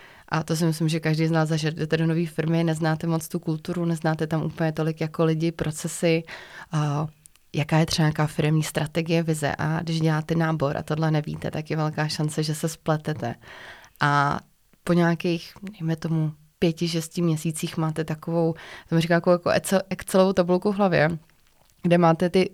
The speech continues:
různý firmy, to, jak jste jako navnímala, ať už jste tam byla nebo nebyla, nebo jste se bavila s těmi foundery a s lidmi z nich, a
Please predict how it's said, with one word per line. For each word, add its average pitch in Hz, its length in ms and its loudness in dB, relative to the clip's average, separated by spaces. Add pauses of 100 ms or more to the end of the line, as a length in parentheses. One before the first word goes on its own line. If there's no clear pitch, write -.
různý 185 300 2
firmy, 160 460 0
to, 160 80 0
jak 160 140 0
jste - 200 0
jako 170 220 0
navnímala, 165 540 2
ať - 180 -4
už 175 60 -4
jste 165 160 0
tam 180 200 2
byla 165 180 4
nebo 170 260 2
nebyla, 165 320 0
nebo 160 220 -4
jste 156 120 -14
se - 160 -8
bavila 160 320 0
s 156 80 -12
těmi 165 180 -2
foundery 165 380 0
a 165 80 2
s 165 60 -6
lidmi 160 280 2
z 160 80 -2
nich, 147 320 -2 (600)
a 156 240 0